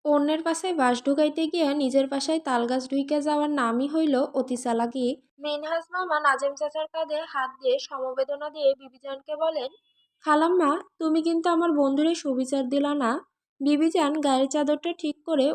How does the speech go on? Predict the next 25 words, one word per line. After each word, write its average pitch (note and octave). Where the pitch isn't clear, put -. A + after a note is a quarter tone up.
ওদের C#4
পাশে D4
সোফায় C#4
বসতে C#4
বসতে D4
বলেন, D#4
'তুই -
সুবিচার C#4+
মারাইস D4
না, D4
তোর C#4
উপর D#4
আমার D#4+
মেজাজ C4+
খারাপ।'" C4
মিনহাজ D4+
মামা D#4+
যেমন D#4+
তৌসিরের D4
মামা, D#4
তেমনি D4
বিবিজানের B3+
ছোট B3+
বোনের B3+
ছেলে, C#4